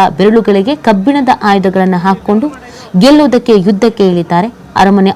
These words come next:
ಆವರಣದಲ್ಲಿ ಸಿದ್ಧಪಡಿಸಿದಂತಹ ಕಾಳಗದ ಸ್ಥಳವನ್ನ ಕೆಂಪು ಮಣ್ಣು ಅಥವಾ ಮರಳಿನಿಂದ ಅದನ್ನ ರೆಡಿ ಮಾಡಿರ್ತಾರೆ. ಇದರ ಮೇಲೆ ಜಟ್ಟಿಗಳು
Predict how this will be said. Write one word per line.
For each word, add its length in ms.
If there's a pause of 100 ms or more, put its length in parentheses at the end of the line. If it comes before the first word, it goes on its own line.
ಆವರಣದಲ್ಲಿ 640
ಸಿದ್ಧಪಡಿಸಿದಂತಹ 1160 (300)
ಕಾಳಗದ 560
ಸ್ಥಳವನ್ನ 500 (260)
ಕೆಂಪು 360
ಮಣ್ಣು 400
ಅಥವಾ 280
ಮರಳಿನಿಂದ 760
ಅದನ್ನ 280
ರೆಡಿ 240
ಮಾಡಿರ್ತಾರೆ. 580 (460)
ಇದರ 260
ಮೇಲೆ 460
ಜಟ್ಟಿಗಳು 640